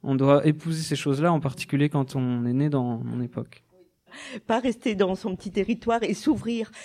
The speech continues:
Speaker 2: parce que la, la création, elle, elle est, elle devient collective et elle peut être internationale. Voilà, voilà. Euh, euh, demain, tu peux travailler avec un artiste qui est à Tokyo. Voilà, et créer. Bien sûr.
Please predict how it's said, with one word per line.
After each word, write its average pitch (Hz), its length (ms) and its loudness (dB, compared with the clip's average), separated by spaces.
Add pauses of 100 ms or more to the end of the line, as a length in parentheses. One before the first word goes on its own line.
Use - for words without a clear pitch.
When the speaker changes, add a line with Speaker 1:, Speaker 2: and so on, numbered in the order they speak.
(120)
Speaker 2:
parce - 240 -4
que 214 180 2 (220)
la, 190 180 2
la 185 140 2
création, 202 600 -2
elle, 185 200 2
elle 165 180 0
est, 151 220 0
elle 151 160 -4
devient 151 300 -2
collective 190 580 -4 (300)
et 208 120 2
elle 180 240 2
peut 202 120 2
être 220 100 0
internationale. 180 920 -2 (480)
Voilà, 208 280 -4 (300)
voilà. 214 220 0
Euh, 156 320 4
euh, 147 260 -2
demain, 160 580 -6
tu 190 140 -16
peux 180 140 -4
travailler 175 480 0
avec 190 180 0
un 151 140 0
artiste 285 440 -4
qui 190 140 -8
est 196 60 0
à 180 80 -2
Tokyo. 214 520 -4 (840)
Voilà, 165 400 -4
et 156 100 -4
créer. 262 580 -2 (220)
Bien - 160 -20
sûr. - 200 -20